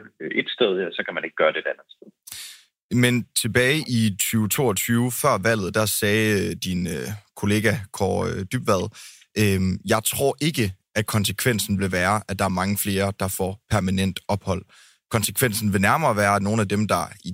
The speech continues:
Speaker 2: dag fortsætter med at være i ufaglært job på et plejehjem eller på en byggeplads, i stedet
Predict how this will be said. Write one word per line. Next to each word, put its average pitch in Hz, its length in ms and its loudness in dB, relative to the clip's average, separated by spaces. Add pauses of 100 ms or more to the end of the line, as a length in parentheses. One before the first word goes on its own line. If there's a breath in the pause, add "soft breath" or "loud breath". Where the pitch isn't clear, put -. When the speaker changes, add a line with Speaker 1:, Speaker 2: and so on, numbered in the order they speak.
Speaker 2:
dag 151 160 4
fortsætter 113 400 0
med 95 120 2
at 90 100 0
være 90 240 -2
i 101 120 -8 (100)
ufaglært 95 880 -2 (200)
job 143 140 2 (480 loud breath)
på 107 60 2
et 90 60 -2
plejehjem 113 400 2
eller 90 180 -2
på 98 40 -4
en 95 120 -4
byggeplads, 147 460 2
i 104 120 -4
stedet 104 280 0